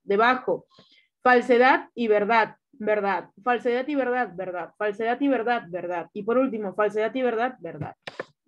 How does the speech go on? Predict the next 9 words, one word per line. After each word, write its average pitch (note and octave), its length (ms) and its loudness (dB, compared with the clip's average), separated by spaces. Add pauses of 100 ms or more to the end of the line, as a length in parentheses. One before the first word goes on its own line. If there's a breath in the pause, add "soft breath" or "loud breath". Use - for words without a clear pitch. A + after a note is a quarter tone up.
(720)
Único D4 400 4
caso C#4+ 320 2
en A#3 80 0
donde A3 240 2
es C4+ 80 0
falsa, E4+ 460 0 (480)
cuando C#4+ 520 2
tuviste A#3+ 420 -4
aquí C4 440 -4